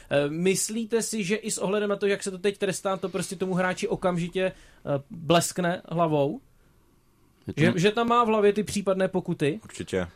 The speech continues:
Speaker 2: Jo, je to možný, že právě proto takhle ty hráči reagují. Eh, myslím si, že to je jeden důvod je tady to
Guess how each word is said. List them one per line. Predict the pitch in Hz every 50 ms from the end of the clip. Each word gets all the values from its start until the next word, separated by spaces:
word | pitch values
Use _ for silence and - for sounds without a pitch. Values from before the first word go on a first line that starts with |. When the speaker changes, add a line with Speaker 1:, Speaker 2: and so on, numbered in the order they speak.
| _ _ _
Speaker 2:
Jo, | 110 123 135 - - _ _ - -
je | 120
to | - 117
možný, | 117 127 123 143 120 - -
že | 98 92 98
právě | - - 95 92 92 92
proto | 82 98 95 - 101
takhle | 87 98 - - 104 95
ty | - - 95
hráči | 92 92 87 87 - - 98
reagují. | 92 92 90 92 85 87 90 87 90 90 90 92 95 101 101
Eh, | 101 90 90 92 90
myslím | 95 101 - 139 127
si, | 95
že | 113
to | 113 123
je | 120 117 98 80 80 - - _ _ _ -
jeden | 104 110 123 113 127 120
důvod | 107 113 104 104 - 95
je | 80
tady | 98 87 90
to | - 92 92 104 131 127